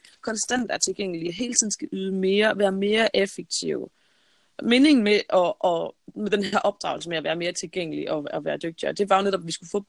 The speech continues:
bedre jobs og bedre tilværelse. Men det, der sker, det er bare, at vi viser, at vi er mere tilgængelige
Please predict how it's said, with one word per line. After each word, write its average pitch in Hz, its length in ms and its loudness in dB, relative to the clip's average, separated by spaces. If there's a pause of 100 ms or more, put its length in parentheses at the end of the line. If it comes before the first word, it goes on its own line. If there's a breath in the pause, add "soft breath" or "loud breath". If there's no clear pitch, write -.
(200)
bedre 247 580 4 (100)
jobs 139 280 -2 (220)
og 185 140 -8 (280)
bedre 240 460 2
tilværelse. 160 600 -4 (220 loud breath)
Men 214 160 2
det, 247 100 0
der 240 80 6
sker, 226 480 0 (360 soft breath)
det 220 140 4
er 214 100 2
bare, 190 180 -2
at 185 100 -2
vi 202 60 -8
viser, 208 360 -6
at 185 80 -8
vi 180 60 -12
er 170 40 -10
mere 196 180 -2
tilgængelige 180 460 -6